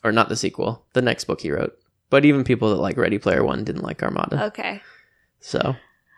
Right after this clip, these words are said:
Speaker 2: I guess we won't dump on you, Josh.
Speaker 1: I don't think
Speaker 2: Being
Speaker 1: so.
Speaker 2: as you're a new friend and all.
Speaker 1: <laughs> No, yeah, he mentioned it was a fun book, but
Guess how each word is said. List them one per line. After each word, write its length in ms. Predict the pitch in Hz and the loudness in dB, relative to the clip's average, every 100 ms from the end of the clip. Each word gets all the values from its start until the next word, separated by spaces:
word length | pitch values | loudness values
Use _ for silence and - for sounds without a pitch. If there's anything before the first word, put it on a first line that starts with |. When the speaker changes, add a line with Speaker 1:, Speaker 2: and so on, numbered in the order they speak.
| _ _ _ _ _ | _ _ _ _ _
Speaker 2:
I 140 | 302 349 | 0 2
guess 320 | 359 330 - | 2 2 0
we 80 | 302 | 2
won't 300 | 277 262 220 | 2 2 -4
dump 240 | 220 - | -6 -6
on 180 | 196 196 | -8 -8
you, 120 | 202 | -12
Josh. 480 | 202 190 202 - - _ _ _ _ - | -6 -4 -4 -6 -12 _ _ _ _ -2
Speaker 1:
I 160 | 131 113 | 2 2
don't 200 | - - | 2 -2
think 120 | 262 | -4
Speaker 2:
Being 100 | 247 | -2
Speaker 1:
so. 40 | |
Speaker 2:
as 200 | 240 226 | -2 -4
you're 260 | 226 220 208 - | -6 -8 -10 -14
a 60 | 233 | -14
new 200 | 226 214 | -10 -12
friend 320 | - 202 190 | -12 -12 -12
and 120 | - 226 | -14 -12
all. 240 | 196 - - 302 | -14 -16 -6 -2
Speaker 1:
<laughs> 500 | - 294 - 156 - - 147 160 - _ - | 0 -2 -4 -8 -8 -14 -16 -16 -20 _ -12
No, 220 | - 120 120 | -8 -8 -6
yeah, 200 | - 104 | 0 0
he 100 | 143 | 2
mentioned 320 | 156 143 135 | 0 2 2
it 80 | 127 | 2
was 160 | 117 120 | 4 2
a 80 | |
fun 300 | - 135 123 | 2 2 2
book, 340 | 117 117 - - | 2 2 -2 -18
but 360 | - 113 - | -6 -2 -2